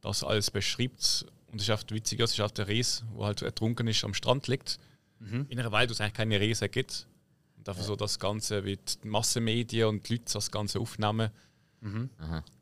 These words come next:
Speaker 1: Und ja, es ist, äh, zum Zuschauen ist es lustig, es ist jetzt halt, ich kann jetzt nicht alles erzählen, sonst würde ich noch spoilern.
Speaker 3: Ja, mir hat's eben damals gar nicht gepackt. Ich habe wirklich straight die erste Staffel angefangen zu schauen, glaub ich, irgendwie nach fünf Folgen oder so habe ich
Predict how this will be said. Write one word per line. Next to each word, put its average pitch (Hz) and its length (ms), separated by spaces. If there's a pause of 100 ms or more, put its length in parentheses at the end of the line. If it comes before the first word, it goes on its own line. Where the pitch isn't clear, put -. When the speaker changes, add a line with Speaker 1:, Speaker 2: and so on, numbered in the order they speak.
(100)
Speaker 1:
Und 101 180
ja, 101 160
es 98 140
ist, - 300
äh, - 440
zum 156 140
Zuschauen 226 400
ist 123 80
es - 80
lustig, 120 300
es - 40
ist 107 60
jetzt 104 120
halt, 101 160
ich - 80
kann 92 120
jetzt 101 100
nicht 104 80
alles 95 220
erzählen, 113 360
sonst - 220
würde 95 80
ich - 40
noch 104 100
spoilern. 170 480 (240)
Speaker 3:
Ja, 170 80
mir 110 180
hat's 113 140
eben 107 180
damals 95 380
gar 82 220
nicht 104 120
gepackt. - 240
Ich 87 80
habe 87 140
wirklich 90 260
straight 104 320 (220)
die - 60
erste 95 300
Staffel 95 420
angefangen 92 500
zu 92 80
schauen, 101 80
glaub 95 160
ich, 95 60
irgendwie 92 160
nach - 200 (320)
fünf 90 260
Folgen 82 360
oder 82 100
so - 80
habe 85 160
ich 76 140